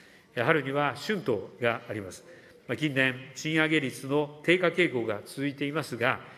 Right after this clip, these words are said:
このトレンドを一気に反転させ、新しい資本主義の時代にふさわしい賃上げが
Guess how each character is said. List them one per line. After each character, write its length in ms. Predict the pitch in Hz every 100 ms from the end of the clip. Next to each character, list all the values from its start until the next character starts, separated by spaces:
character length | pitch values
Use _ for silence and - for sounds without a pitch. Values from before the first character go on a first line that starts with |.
| - - -
こ 120 | 151
の 120 | 160
ト 140 | 160 156
レ 80 |
ン 100 | 165
ド 160 | 160 160
を 300 | 156 160 -
一 120 | 180
気 140 | 175 151
に 100 | 110
反 160 | 151
転 200 | 151 156
さ 160 | 127 135
せ、 220 | 120 120 - - - -
新 240 | - 135 131
し 200 | 156 139
い 40 |
資 120 | - 143
本 120 | 139
主 160 | - 143
義 40 |
の 120 | 117
時 120 | 107
代 240 | 131 143 143
に 80 | 135
ふ 80 |
さ 140 | - 190
わ 100 | 190
し 200 | - 127
い 40 | - -
賃 320 | - 156 151
上 60 | 143
げ 140 | 143
が 220 | 165 160